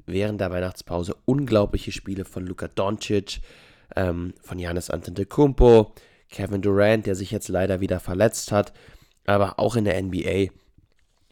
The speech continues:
ging es wieder wild her. Gestern Nacht Ja Morant mit einem Mega-Dunk,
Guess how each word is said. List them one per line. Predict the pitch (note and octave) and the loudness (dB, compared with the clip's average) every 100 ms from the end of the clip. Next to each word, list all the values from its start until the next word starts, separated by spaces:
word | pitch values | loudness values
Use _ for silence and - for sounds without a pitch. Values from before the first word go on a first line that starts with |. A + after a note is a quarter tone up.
| _ | _
ging | - A2 A#2 | -2 2 2
es | G2 - | 0 -2
wieder | G#2+ G2 E2+ | 0 0 2
wild | G#2 A2+ A2 | 2 2 2
her. | G#2 G2 | -2 0
Gestern | G#2 G#2+ G2 | -2 -2 -2
Nacht | F#2 G#2 G2+ - | 0 -2 -2 -4
Ja | G#2 G#2 | 0 2
Morant | F#2+ F#2 G2 G#2 | 2 2 2 0
mit | - F#2+ - | -4 -6 -4
einem | F#2+ G2+ G2 F#2 F2 | -4 -2 -2 -4 -4
Mega-Dunk, | F#2 A2+ G#2+ F#2 F#2 F2 G2+ - | -2 2 2 0 -2 -2 -4 -8